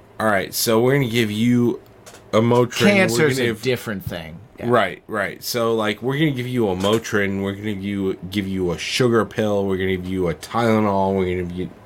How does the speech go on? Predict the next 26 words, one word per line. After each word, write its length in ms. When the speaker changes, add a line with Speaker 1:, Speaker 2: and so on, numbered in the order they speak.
Speaker 1:
you 400
our 220
drug. 360
Speaker 2:
Right. 220
Speaker 1:
That's 500
where 280
placebo 680
effect 440
is. 260
Speaker 2:
Well, 80
that's 240
why 140
I 200
was 260
Speaker 1:
Yeah. 180
Speaker 2:
saying 420
across 600
the 120
board 880
would 220
include 640
those 300
type 300
of 80
things. 680
Speaker 1:
Right, 540